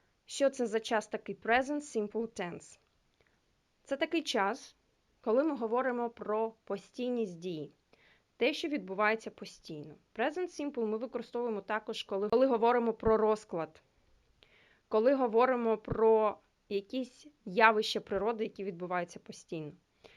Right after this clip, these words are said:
Утворюється він, е, завдяки допоміжним дієсловам «do» та «does», в запитаннях та в запереченнях вони з'являються. В стверджувальних реченнях дієслово, коли говоримо про he, she, it,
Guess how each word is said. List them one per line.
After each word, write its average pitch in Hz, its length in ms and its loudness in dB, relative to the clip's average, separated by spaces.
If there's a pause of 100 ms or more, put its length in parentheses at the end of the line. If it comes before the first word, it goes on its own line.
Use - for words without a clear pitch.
(300)
Утворюється 214 720 2
він, 170 260 -2 (640)
е, 202 100 0
завдяки 220 760 2 (320)
допоміжним 220 580 0
дієсловам 190 500 -2
«do» 165 480 -2 (100)
та 190 120 -2
«does», 165 680 -4 (140)
в 214 40 -14
запитаннях 233 640 -2
та 208 100 -4
в 185 40 -6
запереченнях 190 680 -4
вони 220 160 -4
з'являються. 226 580 -6 (480)
В - 60 -20
стверджувальних 220 640 4
реченнях 214 420 -2
дієслово, 226 760 0 (1300)
коли 220 240 4
говоримо 190 460 0
про 190 140 -4
he, 226 240 -2
she, 208 400 -4
it, 285 280 -4